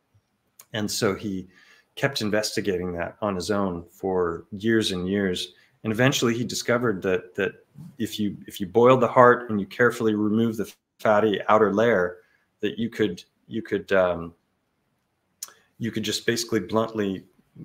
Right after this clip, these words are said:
using, using your thumbs to dissect it, you could open this thing up. And when I saw that, it was just like, "This is amazing," because I'd already been looking at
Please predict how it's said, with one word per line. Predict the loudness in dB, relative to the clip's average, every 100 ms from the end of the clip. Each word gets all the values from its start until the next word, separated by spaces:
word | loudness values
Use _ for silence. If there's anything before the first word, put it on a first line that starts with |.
| -12
using, | -6 -4 -2 -2 -4 -12
using | -10 -4 -2
your | -4
thumbs | 2 2 4 0
to | -4
dissect | 0 0 0 0 -2 -2
it, | -6
you | -6
could | -4 -2
open | 2 0 0 -4
this | -4 -8
thing | -8 -6
up. | -6 -8 _ -20 -20 -20 _ _ _
And | 0 0 0 -4 -12 -8
when | -2
I | -2
saw | 0 4 6
that, | 6 4 0
it |
was | -6 -8
just | -6 -8
like, | -10 _ _ -20 -2 -2 0 -6 _ -10
"This | -6 -6
is | -4
amazing," | -2 2 2 2 -2
because | -4 -4 4
I'd | 6 8
already | 8 8 4 -6 _ -20 -20 -20 _ _ -4
been | 0 4
looking | 4 2 0 -2
at | -4